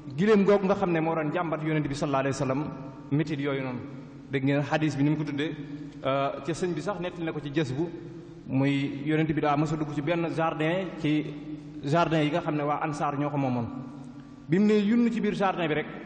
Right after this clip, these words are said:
giléem gi daa gàttandu Yonent bi sallallahu alayhi wa sallam, di jooy comme ni nit di jooyee, rongo ñi di génn. Yonent bi sallallahu alayhi wa sallam jël loxoom bu tedd bi, raay ko giléem gi, fompal ko rongo ñi ba mu jeex. Mu laaj ko lan la, giléem gi jàmbat ko ne ko,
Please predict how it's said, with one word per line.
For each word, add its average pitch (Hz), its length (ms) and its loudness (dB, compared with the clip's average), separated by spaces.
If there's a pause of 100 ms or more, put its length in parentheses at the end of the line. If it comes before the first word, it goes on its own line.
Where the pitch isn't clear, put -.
(380)
giléem 214 240 4
gi 190 80 4
daa 180 160 4
gàttandu 185 320 2
Yonent 160 260 4
bi 139 80 -2
sallallahu 143 300 0
alayhi 143 160 -4
wa 147 80 -2
sallam, 120 120 -4 (480)
di 160 180 0
jooy 220 240 6
comme 240 220 4
ni 233 60 4
nit 226 180 2
di 175 120 -2
jooyee, 151 260 0 (420)
rongo 196 300 2
ñi 196 120 6
di 175 120 2
génn. 165 240 4 (880)
Yonent 175 280 2
bi 170 80 -2
sallallahu 170 280 -2
alayhi 160 120 -4
wa 160 60 0
sallam 147 100 -2
jël 170 160 0
loxoom 165 240 -2
bu 147 80 -4
tedd 190 220 -2
bi, 180 120 -2 (540)
raay 175 280 4
ko 190 160 2
giléem 190 280 4
gi, 196 160 -2 (220)
fompal 220 360 0
ko 202 100 -2
rongo 185 300 0
ñi 156 80 -2
ba 160 80 0
mu 156 100 -2
jeex. 151 180 0 (680)
Mu 151 100 -2
laaj 170 200 2
ko 170 80 2
lan 156 180 4
la, 160 180 2 (480)
giléem 170 240 6
gi 165 160 2
jàmbat 208 360 4
ko 202 80 2
ne 185 100 2
ko, 180 180 2